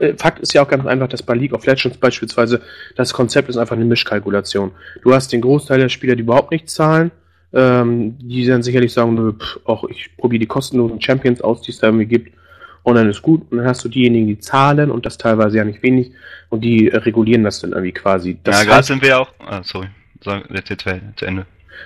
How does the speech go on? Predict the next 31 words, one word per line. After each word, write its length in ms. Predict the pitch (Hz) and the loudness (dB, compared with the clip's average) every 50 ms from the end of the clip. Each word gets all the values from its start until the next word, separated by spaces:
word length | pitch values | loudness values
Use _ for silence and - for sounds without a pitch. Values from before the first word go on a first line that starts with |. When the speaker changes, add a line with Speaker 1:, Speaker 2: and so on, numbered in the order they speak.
| - - | -6 0
Speaker 1:
Ja, 100 | 120 131 | 2 2
das 160 | 127 117 - - | 2 2 2 0
heißt 180 | 135 139 - | 0 0 0
aber 120 | 131 123 127 | 0 0 0
natürlich 320 | 127 123 - 127 113 - | 0 0 -2 -4 -2 2
nicht, 340 | 147 160 147 147 143 - - | 2 4 4 4 2 -2 -4
dass 140 | 127 117 - | -6 -4 -4
das 100 | 120 110 | -4 -6
Spiel 220 | - - - 117 | -4 -4 -4 -4
kostenlos 480 | 110 - 214 220 - - 107 101 92 92 | -2 -2 -4 -6 -6 -6 -4 -4 -4 -6
ist. 160 | 98 - - | -8 -10 -10
Das 120 | 107 - | -6 -2
heißt 200 | - 127 127 - | -2 -4 -2 -2
einfach 180 | 123 123 123 113 | -2 -2 0 2
nur, 120 | 123 131 | 2 2
dass 120 | 117 113 - | 0 0 0
andere 280 | - 131 156 143 127 | 0 2 2 4 4
Leute, 360 | 110 110 107 107 104 - 143 - - - - - - _ _ _ - | 4 4 4 4 4 2 0 0 -2 -16 -20 -20 -20 _ _ _ -2
äh, 540 | 120 120 113 113 107 - - 95 87 82 | 0 2 4 4 2 2 0 -6 -10 -10
für 160 | - - - 107 | -6 -2 0 0
einen 160 | 110 120 120 | 2 2 4
selber 320 | 123 135 139 135 127 117 | 4 4 4 4 4 0
das 300 | 113 131 127 120 - - | 0 0 -2 -4 -4 -4
auffangen, 500 | - - 147 170 - - - 110 110 117 | 0 0 0 0 0 -4 -4 -2 -2 -2
was 140 | 120 - - | -2 -4 -4
dieses 200 | - 120 113 110 | -4 -4 -2 -4
Spiel 220 | - - - 120 | -4 -6 -6 -4
eben 140 | 107 110 107 | -4 -2 -2
an 80 | 104 107 | -4 -4
Kosten 320 | - - 113 - - - | -6 -8 -12 -12 -12 -6
produziert. 480 | - 123 120 127 127 - - - - | 0 2 2 2 2 0 -2 -2 -2